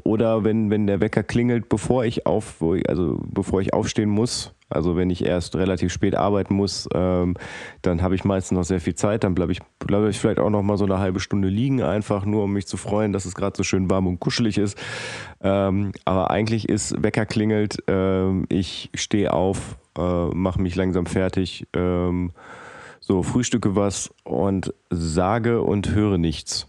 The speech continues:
So, ich hab einfach, hab einfach Ruhe morgens. So nichts, was, was einen irgendwie so um Ohren schallt oder gehauen wird. Äh, das erste Mal, dass ich tatsächlich was, was, äh, was an Musik höre, ist, wenn ich ins Auto steige.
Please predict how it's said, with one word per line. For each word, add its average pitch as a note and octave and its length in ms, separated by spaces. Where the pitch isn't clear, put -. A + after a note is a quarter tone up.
So, D#2 400
ich - 100
hab - 160
einfach, G#2+ 540
hab - 120
einfach G2 360
Ruhe F#2+ 240
morgens. D#2 640
So D#2+ 260
nichts, F#2+ 400
was, F#2 220
was F2+ 160
einen F#2+ 260
irgendwie F#2+ 440
so F#2 120
um F2 180
Ohren F#2+ 540
schallt G2+ 480
oder F2 400
gehauen F#2 480
wird. G2 300
Äh, G2 200
das F2 140
erste G#2+ 340
Mal, G#2 240
dass G2 180
ich F#2+ 60
tatsächlich G2+ 520
was, F#2+ 220
was, - 360
äh, E2 80
was F2 420
an - 100
Musik G2 420
höre, A2 300
ist, F#2+ 160
wenn G2 100
ich - 120
ins - 120
Auto G#2 260
steige. G2 580